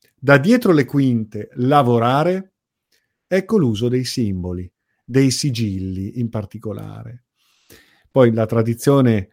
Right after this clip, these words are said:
spazia dagli amole-, dagli amuleti ai talismani,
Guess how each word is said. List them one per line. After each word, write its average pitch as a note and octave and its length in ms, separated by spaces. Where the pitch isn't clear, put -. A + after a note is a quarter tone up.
spazia A2+ 720
dagli G#2+ 240
amole-, G#2+ 460
dagli A2+ 260
amuleti A2 1000
ai B2 280
talismani, G#2 1160